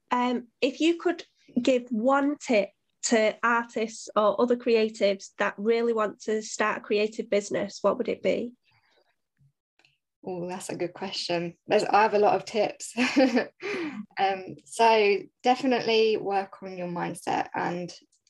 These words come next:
Speaker 2: that is just my biggest one. I mean, if you're planning to take the leap into starting it and building a business, that's absolutely great. I'm so happy for you. Um, consider, you know, your finances and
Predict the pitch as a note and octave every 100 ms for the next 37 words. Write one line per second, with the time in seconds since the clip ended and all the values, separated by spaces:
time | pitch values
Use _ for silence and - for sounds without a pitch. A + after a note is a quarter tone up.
0 | - G#4+ G3 G#3+ F#3+ E3 G3 E3+ G3 F3
1 | F3 G3 F3+ D#3 F#3 G#3 G#3 - C#4 C#4
2 | C4+ A#3+ A3 _ _ - A3 A3+ A3 G3+
3 | G3 - A3+ G3 F#3 F#3 - _ _ _
4 | B3 G#3+ F#3+ G#3 F#3+ F#3 F#3+ G3 - G#3
5 | F#3+ F#3 E3+ - - F#3 G3 F#3+ F3 F#3+
6 | F3+ F3 - F3 - - G#3 - - F3+
7 | F3 - E3+ - G3 G3+ G3+ F#3+ F3 -
8 | - - - G#3 - _ _ _ _ _
9 | _ _ - G3+ F#3+ F#3 - _ - A3
10 | A3 B3+ A#3+ A3 G#3 A3 A3 G3+ G3 -
11 | A3 G#3 G3+ F3 - G3+ G#3 G#3 - -
12 | G3 F#3+ F#3+ G3